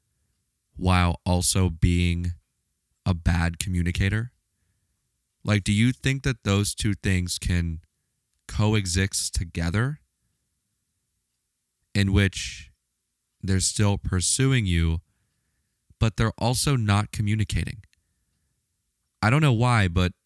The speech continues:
of recent, everyone's trying to tell me that, okay, well, since they're not a good texter, it doesn't mean that they're not about you. It just means that they're not exactly great at texting.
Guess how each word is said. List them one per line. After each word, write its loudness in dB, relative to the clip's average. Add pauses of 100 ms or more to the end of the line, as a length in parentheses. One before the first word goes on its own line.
of -2
recent, 0
everyone's -2
trying -4
to -8
tell -2
me -2 (1500)
that, 2 (100)
okay, 0
well, -2
since -4
they're -4
not -2
a 0
good -2
texter, -2
it -2
doesn't -2
mean 0
that -2
they're -2
not -2
about -2
you. -4 (880)
It -4
just 0
means -2
that 0 (1700)
they're 0
not 2
exactly -2 (200)
great -4
at -6
texting. -4